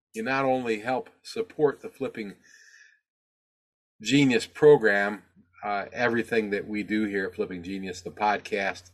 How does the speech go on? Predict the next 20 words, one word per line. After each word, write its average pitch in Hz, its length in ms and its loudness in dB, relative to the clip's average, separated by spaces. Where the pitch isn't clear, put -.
the 92 360 -10
videos, 101 640 -2
the 101 60 -4
YouTube 120 460 -2
channel, 131 600 2
the 110 180 4
website, 120 640 -2
the 110 100 0
resources 113 600 0
page, 107 480 -2
and 104 160 -12
everything 139 340 4
else 139 220 2
that 117 80 -6
we 113 120 -6
put 123 200 -8
together 104 340 2
to 95 100 -2
help 104 300 -6
you, 107 300 -2